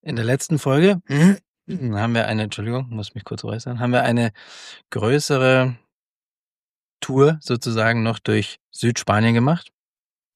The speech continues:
und haben euch da auf einige Spots mitgenommen. Ja, und jetzt geht's weiter. Aber abschließend,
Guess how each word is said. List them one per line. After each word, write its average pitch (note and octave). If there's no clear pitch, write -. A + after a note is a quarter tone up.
und A2+
haben G2
euch G2+
da G2+
auf -
einige C3
Spots -
mitgenommen. F3
Ja, C3
und G#2
jetzt G2+
geht's B2
weiter. A#2+
Aber C3
abschließend, A2